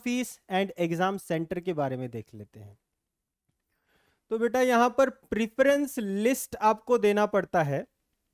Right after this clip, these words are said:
for the available nine programs across seven Eisers। सात Eiser के कैंपस है, यहाँ पर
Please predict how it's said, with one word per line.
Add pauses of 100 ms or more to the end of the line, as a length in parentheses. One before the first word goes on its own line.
(460)
for
the (100)
available (160)
nine
programs (1700)
across (140)
seven
Eisers। (1120)
सात
Eiser
के
कैंपस
है,
यहाँ
पर